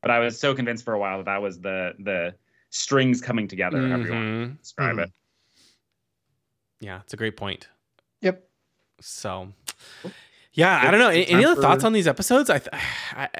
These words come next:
Speaker 2: I think it's a very, very strong premiere. Um, but what do you guys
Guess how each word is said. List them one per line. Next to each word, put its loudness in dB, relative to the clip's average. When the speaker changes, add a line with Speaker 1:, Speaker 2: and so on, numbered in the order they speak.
Speaker 2:
I -8
think -4
it's -6
a -6
very, -2
very 4
strong 0
premiere. -12
Um, -8
but -2
what -6
do -2
you -2
guys -8